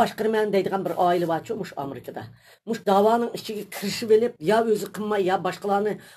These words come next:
aromida qo'ymay, mush Dunyo Uyg'ur qultinimu bu qitim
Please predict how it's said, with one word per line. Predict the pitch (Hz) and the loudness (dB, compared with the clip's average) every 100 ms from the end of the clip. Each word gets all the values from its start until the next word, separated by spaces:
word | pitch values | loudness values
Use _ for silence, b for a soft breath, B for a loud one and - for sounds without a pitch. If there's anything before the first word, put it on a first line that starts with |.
| - 196 | -4 4
aromida | 208 208 202 - | 4 4 0 -2
qo'ymay, | 208 196 185 175 | 0 2 0 -2
mush | - | -4
Dunyo | 190 226 269 277 | 0 2 4 4
Uyg'ur | 247 - | 0 -4
qultinimu | 269 254 269 285 233 | -6 -6 -6 -4 -2
bu | 240 240 | -4 -4
qitim | 240 | -4